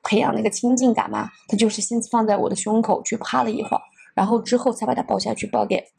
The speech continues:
爸爸妈妈和我一起推下去去看的。我整个的体验还是蛮顺利的。哦，还有一个小插曲，就是可能在等上产房的过程中，就是在打那个无痛嘛，旁边有个护士小姐姐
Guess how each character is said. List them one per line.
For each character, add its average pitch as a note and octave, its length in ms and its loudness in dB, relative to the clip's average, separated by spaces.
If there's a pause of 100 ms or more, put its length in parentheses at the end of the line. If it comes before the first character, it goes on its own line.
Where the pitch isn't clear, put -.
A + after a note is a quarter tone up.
(100)
爸 G3+ 120 -2
爸 F#3 100 2
妈 G3 180 0
妈 G3+ 120 -2
和 - 180 -4
我 G3+ 80 4
一 G#3 40 -2
起 - 140 -8
推 G3+ 140 -2
下 G#3+ 140 0
去 - 160 -10
去 - 80 -8
看 - 260 0
的。 - 100 -4 (280)
我 A#3 120 -6
整 A#3 240 -2
个 A#3 100 -2
的 A3+ 100 2
体 - 200 -8
验 G#3 140 -2
还 F#3 200 -6
是 F#3+ 300 -2
蛮 F3 420 -2
顺 A#3 360 2
利 C3+ 120 2
的。 - 160 -2 (300)
哦， F#3+ 140 4
还 A3 160 -2
有 B3 60 4
一 A3 100 2
个 A#3 80 0
小 - 220 -2
插 A3 220 -2
曲， G#3 300 -6 (320)
就 A#3+ 80 2
是 G3+ 320 2 (240)
可 G#3 100 4
能 F#3+ 140 6
在 C4 160 2 (140)
等 F#3+ 180 0
上 C4 180 2
产 G3 160 0
房 G3+ 140 -4
的 G3+ 80 0
过 G#3 180 2
程 F#3 200 -4
中， F#3+ 260 2 (140)
就 A3+ 80 -10
是 A3+ 160 2
在 A#3 200 -4 (120)
打 - 180 -4
那 G#3 100 -2
个 G#3+ 100 2
无 F#3+ 140 -2
痛 - 240 2
嘛， - 160 0 (140)
旁 G#3 140 2
边 A3+ 100 4
有 F3+ 80 0
个 F#3 60 2
护 G#3+ 160 -2
士 A#3+ 100 -2
小 F#3 160 0
姐 G#3 160 -4
姐 - 220 -8